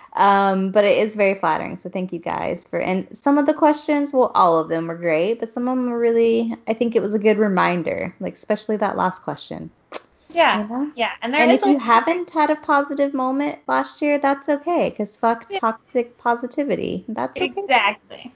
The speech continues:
Speaker 2: Yeah, it's okay. Yeah, we're all just working through this, and, uh, yeah. Anyway,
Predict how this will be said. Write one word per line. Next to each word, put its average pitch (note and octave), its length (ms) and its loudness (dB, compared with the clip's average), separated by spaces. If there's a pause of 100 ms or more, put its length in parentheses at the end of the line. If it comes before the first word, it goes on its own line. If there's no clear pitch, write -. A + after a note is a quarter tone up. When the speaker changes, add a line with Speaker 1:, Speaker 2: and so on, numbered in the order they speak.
(320)
Speaker 2:
Yeah, A4+ 180 -6 (100)
it's C4+ 240 -4
okay. E4+ 560 0 (100)
Yeah, A#3+ 260 4
we're G#3+ 100 2
all A3+ 160 4
just B3 260 -10
working A#3 360 -4
through B3+ 240 2
this, G#3+ 360 2
and, G#3 340 -6
uh, B3 240 -2 (1400)
yeah. G4+ 320 0 (260)
Anyway, D4 560 2